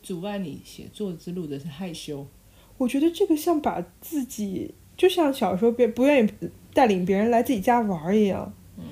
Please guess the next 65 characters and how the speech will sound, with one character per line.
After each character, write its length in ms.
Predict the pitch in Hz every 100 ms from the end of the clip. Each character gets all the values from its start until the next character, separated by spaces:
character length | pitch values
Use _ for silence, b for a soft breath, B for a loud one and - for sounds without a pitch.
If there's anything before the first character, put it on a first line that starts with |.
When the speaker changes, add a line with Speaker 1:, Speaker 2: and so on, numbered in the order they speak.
| 160
Speaker 2:
就 120 | 202
好 120 | 294 233
像 160 | 285
把 160 | 247 247
我 200 | 240 196
的 120 | 202
另 220 | 233 311
外 140 | 302 226
一 60 |
个 100 | 196
空 240 | 196 - 220
间 160 | 220
展 180 | 226 202
现 200 | 190 208
给 120 | 185
别 120 | 180 185
人 100 | 185
了， 100 | 190
让 160 | 233
我 80 | 202
觉 120 | 185
得 100 | 220
非 220 | 233 302
常 180 | 285 233
有 60 | 196
安 120 | 190
全 200 | 202 185
感。 120 | 180 - B 175
Speaker 1:
嗯。 120 | 175
Speaker 2:
就 80 | -
像 260 | 302 226
你 80 | 190
说 220 | - 220
的， 80 | 208
那 120 | 233
些 140 | 254 277
人 320 | 233 233 254 - - - -
可 120 | -
能 80 | 269
写 120 | 277
出 120 | 226
来 80 | 254
的 100 | 254
东 160 | 254 269
西 100 | 262
写 200 | 226 190
出 60 |
来 60 | 214
就 100 | 233 - -
讨 240 | - 208 -
厌 180 | 202 196
了， 220 | 185 - B B B B
我 100 | -
可 60 | 302
能 100 | 311
写 140 | 311 240
出 100 | 254
来 100 | 262
了， 220 | 254 233 -
我 220 | 202 190
自 120 | 254
己 140 | 240
觉 140 | 185 196
得 240 | 202 196 - - - - - - - - - - - - - _ - _ _ _ _ _ _ - _ _ _ - - _ _ _ -
很 560 | 208 202 185 180 180